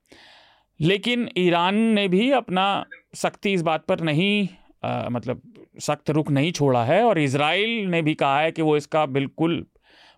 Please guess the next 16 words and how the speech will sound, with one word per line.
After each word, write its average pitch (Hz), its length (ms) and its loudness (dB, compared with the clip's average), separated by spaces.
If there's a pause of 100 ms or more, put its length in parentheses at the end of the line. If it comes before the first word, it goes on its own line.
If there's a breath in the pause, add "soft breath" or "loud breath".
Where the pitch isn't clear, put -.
(500 soft breath)
पुरजोर 156 380 2
उत्तर 151 360 -2
देगा। 123 420 -2 (400 soft breath)
अमेरिका 233 440 0
ने 254 140 0
इस, 208 100 -2
लेकिन 202 280 0
इस 175 100 0
बार 175 200 0
ये 170 80 0
अंतर 151 260 0
दिखाया। 143 340 0
उन्होंने 151 320 0
कहा 147 400 0
कि 170 140 -4
अगर 147 340 0